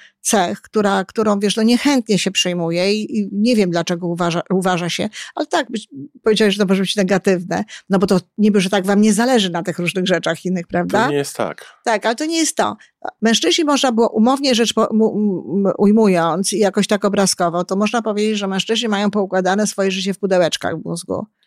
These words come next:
Speaker 1: Że mają pudełko pod tytułem żona.
Speaker 2: Mamy.
Speaker 1: Pudełko pod
Speaker 2: Zdecydowanie
Speaker 1: tytułem
Speaker 2: mamy.
Speaker 1: dzieci, <laughs> tak.
Speaker 2: Tak.
Speaker 1: Pudełko pod tytułem praca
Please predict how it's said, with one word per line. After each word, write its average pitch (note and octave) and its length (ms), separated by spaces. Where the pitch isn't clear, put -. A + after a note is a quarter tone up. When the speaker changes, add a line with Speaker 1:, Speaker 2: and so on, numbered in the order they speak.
Speaker 1:
Że G#3 120
mają A3+ 260
pudełko G#3+ 360
pod G3 120
tytułem G#3+ 280
żona. F3+ 520
Speaker 2:
Mamy. F2+ 420
Speaker 1:
Pudełko A#3 280
pod - 60
Speaker 2:
Zdecydowanie B3 240
Speaker 1:
tytułem A#3+ 240
Speaker 2:
mamy. A3 120
Speaker 1:
dzieci, A3 680
<laughs> - 220
tak. - 200
Speaker 2:
Tak. - 220
Speaker 1:
Pudełko A#3+ 380
pod B3 120
tytułem B3 340
praca F3 580